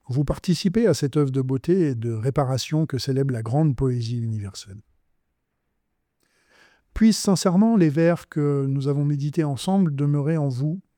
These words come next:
comme des semences de paix. Puissent-ils germer au moment opportun, vous offrant la force de choisir la réconciliation plutôt que la rancœur,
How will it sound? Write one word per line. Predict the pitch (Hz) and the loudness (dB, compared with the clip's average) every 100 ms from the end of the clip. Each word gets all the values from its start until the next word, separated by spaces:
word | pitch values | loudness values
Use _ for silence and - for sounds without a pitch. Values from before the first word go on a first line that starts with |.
| _ | _
comme | - 123 120 | -10 -6 -4
des | 117 113 | -6 -8
semences | - 131 123 127 113 117 | -6 -6 -4 -4 -6 -6
de | 120 | -6
paix. | - 160 208 _ _ _ _ _ _ _ _ _ _ _ _ _ - - | 0 -2 -2 _ _ _ _ _ _ _ _ _ _ _ _ _ -18 -4
Puissent-ils | 139 - 135 | -4 -2 0
germer | 151 170 226 | 2 4 4
au | 160 120 | 2 0
moment | 120 120 117 | -2 -4 -4
opportun, | 113 120 - 208 226 | -6 -8 -6 -4 -2
vous | 135 117 120 | -2 -4 -6
offrant | 123 - | -6 -6
la | 127 | -6
force | - 208 - - | 0 0 0 -12
de | 113 | -10
choisir | 113 127 113 127 | -8 -8 -6 -6
la | 113 | -6
réconciliation | 107 113 117 - 113 107 202 196 | -8 -8 -10 -8 -8 -2 0 0
plutôt | 127 131 123 | 0 -4 -4
que | 117 101 - - _ - | -6 -8 -14 -20 _ -8
la | 101 | -4
rancœur, | 110 - 185 175 110 | -4 4 4 4 0